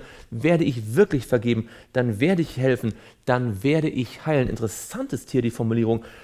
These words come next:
„mein Volk, über dem mein Name ausgerufen worden ist“. Wir haben bisher immer gesehen, dass es der Tempel war. Der Tempel, über dem der Name Gottes ausgerufen worden ist, dass der Ort Jerusalem dort ist, wo Gott seinen Namen niederlegt. Aber Gott sagt hier,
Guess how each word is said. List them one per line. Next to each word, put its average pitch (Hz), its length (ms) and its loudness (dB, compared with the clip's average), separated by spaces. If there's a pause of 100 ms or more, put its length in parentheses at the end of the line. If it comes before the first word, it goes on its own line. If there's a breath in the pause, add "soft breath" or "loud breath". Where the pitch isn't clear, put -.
„mein 113 260 0
Volk, 160 640 0
über 117 200 0
dem 127 360 0
mein 123 280 0
Name 120 380 0
ausgerufen 117 520 -4
worden 110 180 0
ist“. - 180 -4 (280 loud breath)
Wir 120 120 -2
haben 139 140 -2
bisher 120 260 -2
immer 131 160 -2
gesehen, 123 380 0
dass 117 160 -2
es - 160 -12
der 95 340 -2 (480)
Tempel 147 500 0
war. 90 240 -2 (600 loud breath)
Der - 260 -4
Tempel, 180 320 2
über 117 160 2
dem 120 300 0 (260 loud breath)
der 117 120 2
Name 117 340 4
Gottes 110 360 0
ausgerufen 120 440 4
worden 110 160 2
ist, 104 160 -2
dass - 100 -4
der 107 160 2 (320 loud breath)
Ort 170 380 6
Jerusalem 135 460 4
dort 131 200 4
ist, 120 140 -4
wo 117 180 2 (140)
Gott 139 220 2
seinen 120 240 2
Namen 131 320 2
niederlegt. 123 380 2
Aber 120 120 0
Gott 151 180 -4
sagt 123 220 -6
hier, 135 220 2